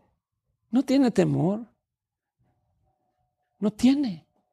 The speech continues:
Ni vergüenza. Ni nada. Él viene y nos, nos habla y nos dice, "Me tienen preso.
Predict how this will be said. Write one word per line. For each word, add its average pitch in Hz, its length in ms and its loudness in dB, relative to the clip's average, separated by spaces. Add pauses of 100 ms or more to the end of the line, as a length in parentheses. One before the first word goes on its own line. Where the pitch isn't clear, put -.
(1300)
Ni 233 180 2
vergüenza. 214 960 0 (720)
Ni 247 220 -4
nada. 240 760 0 (2000)
Él 254 200 0
viene 302 340 2
y - 20 2
nos, 247 240 -2 (200)
nos 220 280 0
habla 294 300 6
y 277 40 2
nos 262 160 -2
dice, 269 400 2 (340)
"Me 190 200 -2
tienen 233 320 0
preso. 202 840 -4